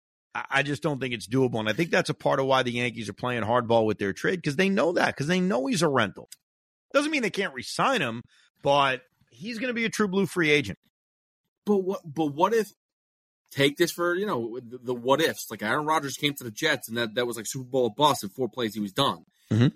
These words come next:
Speaker 2: What if Juan Soto, something happens? He gets hurt. He just has a,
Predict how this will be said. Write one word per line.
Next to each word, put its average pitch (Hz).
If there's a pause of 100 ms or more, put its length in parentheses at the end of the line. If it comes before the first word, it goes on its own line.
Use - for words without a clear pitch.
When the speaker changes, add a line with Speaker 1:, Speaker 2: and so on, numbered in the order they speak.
(160)
Speaker 2:
What 131
if 175
Juan 131
Soto, 135 (140)
something 143
happens? 120
He 101
gets 104
hurt. 156
He 113
just 104
has 120
a, 104